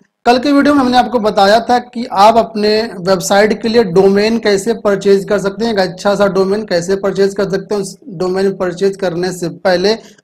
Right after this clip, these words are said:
आपको क्या-क्या चीज़ें ध्यान में रखनी चाहिए, उसके लिए हमारे channel पर यह video मौजूद है, आप लोग देख लीजिए अगर आपने नहीं देखा है, ठीक है। और अगर आप best niches के बारे में जानना चाहते हैं तो यहाँ पर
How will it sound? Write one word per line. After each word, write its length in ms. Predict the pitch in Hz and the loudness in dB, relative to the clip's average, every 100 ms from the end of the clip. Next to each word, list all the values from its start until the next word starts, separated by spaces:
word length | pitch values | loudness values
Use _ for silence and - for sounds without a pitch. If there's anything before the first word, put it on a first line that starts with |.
| - | -4
आपको 300 | 208 208 233 | -4 -2 -8
क्या-क्या 460 | - 190 202 202 214 | 0 2 2 0 -2
चीज़ें 320 | 185 190 202 | -2 -2 -2
ध्यान 280 | 160 156 175 | -2 -4 -2
में 120 | 202 185 | -2 0
रखनी 360 | 175 175 202 190 | -2 -2 -2 0
चाहिए, 380 | 175 151 151 143 _ - | -2 -2 -6 -12 _ -6
उसके 320 | 226 196 269 | -4 -2 0
लिए 120 | 269 240 | 4 4
हमारे 300 | 196 208 208 | 4 4 4
channel 220 | 214 214 | 2 0
पर 180 | 214 190 | 0 2
यह 180 | 202 202 | 2 2
video 280 | 202 202 196 | 0 0 0
मौजूद 440 | 175 170 196 214 | 0 0 0 2
है, 60 | 202 | 2
आप 160 | 180 | 2
लोग 180 | 175 170 | -2 -2
देख 200 | 185 190 | -2 0
लीजिए 240 | 202 190 | 0 0
अगर 160 | 202 185 | 2 2
आपने 360 | 170 165 185 180 | 0 -2 -6 -4
नहीं 220 | 165 170 | -2 -2
देखा 320 | 160 147 151 | -2 -4 -4
है, 140 | 143 135 _ _ _ - | -4 -6 _ _ _ -8
ठीक 180 | 208 269 | 0 0
है। 100 | 277 - 214 | 0 -6 -8
और 160 | - 196 | 2 2
अगर 180 | 208 | 6
आप 260 | 214 208 - - | 4 2 -6 -18
best 380 | 151 151 214 202 | -10 -2 0 0
niches 380 | 190 185 240 233 | -2 -2 0 0
के 100 | 247 | 0
बारे 260 | 220 214 214 | 4 4 4
में 120 | 220 | 2
जानना 320 | 208 202 214 | 0 2 2
चाहते 220 | 202 208 208 | 2 0 0
हैं 100 | 196 | -2
तो 80 | |
यहाँ 180 | 185 175 | -2 -2
पर 280 | 180 202 202 | -2 -6 -6